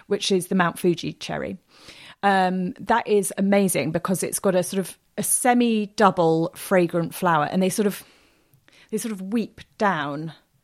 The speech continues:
and the pollinators love them. They come out in early April. I mean, just an absolute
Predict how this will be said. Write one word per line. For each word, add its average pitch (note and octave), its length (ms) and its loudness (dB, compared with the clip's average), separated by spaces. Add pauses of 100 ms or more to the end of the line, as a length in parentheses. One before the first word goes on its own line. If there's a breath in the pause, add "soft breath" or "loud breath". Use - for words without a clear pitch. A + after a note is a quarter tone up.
(300 soft breath)
and A3 120 4
the G#3 40 0
pollinators F#3+ 600 0
love D#3+ 180 -2
them. D#3 200 -8
They G#3+ 180 2
come G#3 160 2
out F3 100 2
in F3+ 80 -2
early D#3+ 220 0
April. - 420 -8
I F#3+ 60 -2
mean, G3+ 140 -2
just A3 200 -4
an A3 80 -4
absolute - 680 -4